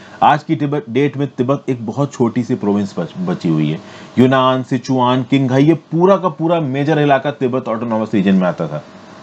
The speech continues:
But तिब्बत के local culture को systematic तरीके से तबाह कर दिया चाइना ने, proper sinicization किया है। जो साइनो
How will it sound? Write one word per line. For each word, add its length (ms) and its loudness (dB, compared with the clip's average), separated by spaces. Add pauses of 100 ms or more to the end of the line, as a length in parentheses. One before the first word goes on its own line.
(280)
But 100 2
तिब्बत 420 0
के 80 0
local 360 -2
culture 360 -2
को 180 -2
systematic 680 -2
तरीके 320 2
से 80 -4
तबाह 320 0
कर 140 -2
दिया 180 0
चाइना 320 -6
ने, 100 -6 (640)
proper 340 2
sinicization 840 -2
किया 240 -4
है। 100 -8 (380)
जो 280 4 (260)
साइनो 640 -2